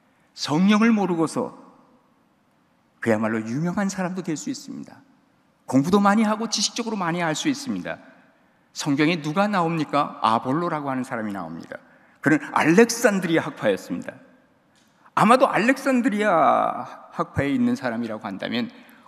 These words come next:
오늘날의 알렉산드리아는 장신대일지도 모릅니다. 최고의 학문을 하고 동양에서 최고의 대학으로 지금 자리매김하고 있고, 아니,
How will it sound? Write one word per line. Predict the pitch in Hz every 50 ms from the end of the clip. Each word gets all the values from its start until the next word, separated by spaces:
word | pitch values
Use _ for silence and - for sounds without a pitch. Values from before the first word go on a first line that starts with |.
| _ -
오늘날의 | 127 120 143 156 180 208 202 156 131 147 139
알렉산드리아는 | - 117 120 120 - - 135 117 117 110 110 107 104 107 143 - - - - - - _ _ _ _ _ _ _
장신대일지도 | - - - 107 113 113 - - - 123 110 120 110 101 90 - - - 110
모릅니다. | 98 92 - - 87 87 - - - - - _ _ _ _ _ _ _ _ _ -
최고의 | - - - - 427 453 453 403 349 302 233
학문을 | 262 269 240 220 202 190 160 -
하고 | 120 - - - - - - - - _ _ _ _ _ _ _ _ _ _ _ - _ _ _ _ _ _ -
동양에서 | - 165 196 214 226 214 214 214 - 240 233
최고의 | - - - - 440 - 427 370 330 277
대학으로 | 233 208 185 185 160 160 143 120 - - - - - - - _ -
지금 | - - 151 143 139
자리매김하고 | 139 - - 110 120 113 113 107 98 110 104 98 - 151 139 120
있고, | 104 - - - -
아니, | - 208 247 240